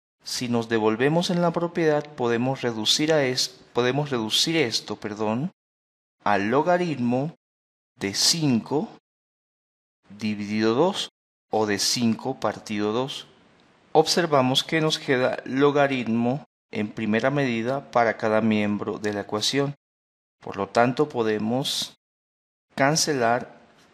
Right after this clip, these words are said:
en ambos lados el logaritmo. Y de aquí tenemos luego que nos queda x igual a cinco medios, que es la solución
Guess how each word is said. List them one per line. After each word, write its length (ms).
en 220
ambos 300
lados 500
el 160
logaritmo. 560
Y 160
de 160
aquí 220
tenemos 680
luego 500
que 260
nos 240
queda 380
x 760
igual 480
a 80
cinco 380
medios, 640
que 180
es 100
la 100
solución 640